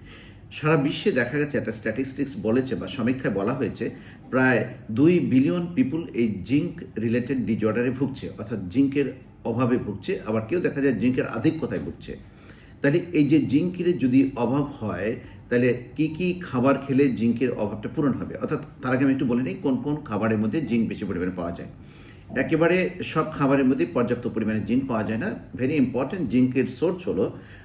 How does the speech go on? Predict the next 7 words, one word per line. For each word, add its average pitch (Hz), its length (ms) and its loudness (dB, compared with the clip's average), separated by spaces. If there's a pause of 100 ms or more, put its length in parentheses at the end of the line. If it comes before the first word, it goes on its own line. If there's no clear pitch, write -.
(120)
আপনার, - 540 -2
এ-, - 240 -4
এই 123 100 2
গরুর 127 320 2
মাংস, 113 460 0 (320)
খাসির 131 380 -4
মাংস, 101 440 -4